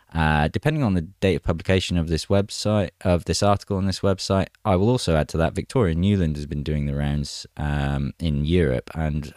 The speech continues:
her colleague visited India, I believe, yesterday, trying to convince them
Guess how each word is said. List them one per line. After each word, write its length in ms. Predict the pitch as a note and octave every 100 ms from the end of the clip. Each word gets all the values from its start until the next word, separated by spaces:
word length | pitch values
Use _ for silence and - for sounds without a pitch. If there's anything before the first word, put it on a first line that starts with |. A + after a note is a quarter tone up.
| -
her 400 | E2+ D#2 D#2 D2+ - _ _
colleague 640 | - D3+ F3+ D2 C#2 D2
visited 580 | E2+ G2+ G2+ - F#2+ E2
India, 380 | G#2+ A2 E2 C#2
I 20 |
believe, 240 | C#2 D2+ D2+
yesterday, 640 | F#2+ - - B1 A#1+ - - _
trying 160 | - C3+
to 40 |
convince 460 | - A#2+ A2+ A#2+ -
them 400 | B2+ D#2+ D2